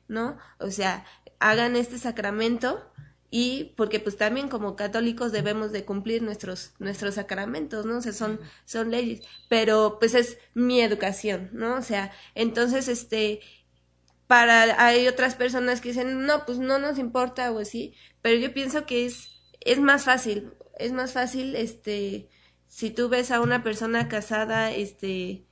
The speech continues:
Speaker 1: por la iglesia y ves a una pareja en unión libre, se ve la diferencia, se ve la diferencia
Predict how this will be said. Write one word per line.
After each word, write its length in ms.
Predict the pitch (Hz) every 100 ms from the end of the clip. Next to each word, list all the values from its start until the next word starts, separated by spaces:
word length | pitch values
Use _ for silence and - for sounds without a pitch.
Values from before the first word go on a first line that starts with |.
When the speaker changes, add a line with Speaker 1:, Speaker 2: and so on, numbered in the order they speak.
| _ -
Speaker 1:
por 160 | 214
la 120 | 214
iglesia 520 | 208 214 226 233 226 220
y 60 |
ves 240 | 214 220 226
a 140 | 226
una 260 | 226 233 233
pareja 360 | 208 214 226
en 100 | 226
unión 320 | 226 220 226 214
libre, 380 | 220 247 392 - _ _
se 180 | - 214
ve 140 | 233
la 100 | 262
diferencia, 800 | 254 208 196 202 208 202 185 - _ _ _ _ _
se 160 | - 208
ve 120 | 220
la 140 | 240 247
diferencia 680 | 240 208 202 214 247 254